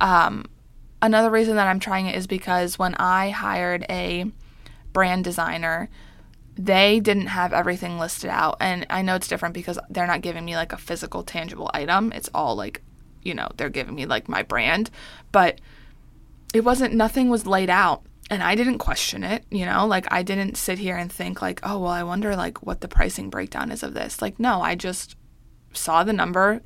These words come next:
knew that's what it was to work with her, and I paid it. So that's kinda more, like, what I want it to be like. I don't want it to be, like, all spelled out for them. So anyways, yeah, that's my little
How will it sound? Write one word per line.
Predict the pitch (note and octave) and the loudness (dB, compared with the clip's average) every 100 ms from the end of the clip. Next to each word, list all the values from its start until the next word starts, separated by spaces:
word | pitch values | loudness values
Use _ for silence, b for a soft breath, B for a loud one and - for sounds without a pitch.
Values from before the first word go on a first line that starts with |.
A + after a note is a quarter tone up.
| - | -8
knew | F#3 F3 G3 | -2 0 4
that's | F3+ F3+ | 4 4
what | G#3+ | 2
it | F3 | 2
was | A3+ | 2
to | - | 0
work | G3+ | -2
with | G3+ | -2
her, | A#3 A3+ | 0 2
and | A3 | 2
I | A3+ | 2
paid | D4+ - | 2 2
it. | - - - - - - - - | -2 -6 -20 -20 -20 -20 -20 -8
So | - | 0
that's | B3 C4+ | 2 2
kinda | - D#4+ A3 | 2 0 2
more, | F#3 F#3 | 4 6
like, | F3 - B B B - | 4 2 B B B -2
what | F#3 | 2
I | F3+ | 2
want | F3 E3+ E3 | 4 2 2
it | |
to | - | -2
be | F3+ E3+ | -4 2
like. | F3 F#3+ G3 | 4 4 2
I | F#3+ | 0
don't | G3 | 2
want | G3+ | 0
it | F#3+ | -2
to | - | -6
be, | F#3 E3 E3 | -6 -4 -2
like, | E3 D3 - - - | 0 -2 -6 -8 0
all | C#3+ C#3+ B2+ C#3+ - - - - | 4 4 2 0 -6 -12 -20 -12
spelled | - - C3+ B2 | -8 -2 0 0
out | D#2+ - | 2 0
for | - G3 | 0 0
them. | F#3+ G#3 A3+ B B B | 2 2 -2 B B B
So | - A3+ F#3+ F3+ F3 F#3+ - - | -2 2 4 4 2 0 -10 -10
anyways, | G3 E3 D3+ G3 - | -8 -6 -6 -6 -4
yeah, | F3+ F#3+ | -4 -4
that's | - - - | -6 -6 -6
my | - | -6
little | - F2+ E2+ G2+ | -4 -4 -4 -4